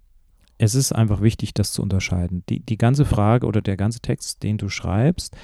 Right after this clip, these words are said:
der stammt aus einem Raum heraus, den ich jetzt einfach Trauma, Entwicklungstrauma, Bindungstrauma, egal welches Ausmaß es hatte, zuordnen würde, weil sonst würde diese, dieses Problem, diese Frage gar nicht erscheinen.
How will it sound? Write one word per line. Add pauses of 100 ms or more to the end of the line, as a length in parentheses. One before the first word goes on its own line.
(460)
der
stammt
aus
einem
Raum
heraus, (520)
den
ich
jetzt
einfach
Trauma, (140)
Entwicklungstrauma,
Bindungstrauma,
egal
welches
Ausmaß
es
hatte,
zuordnen
würde, (480)
weil
sonst
würde
diese, (500)
dieses
Problem,
diese
Frage
gar
nicht
erscheinen.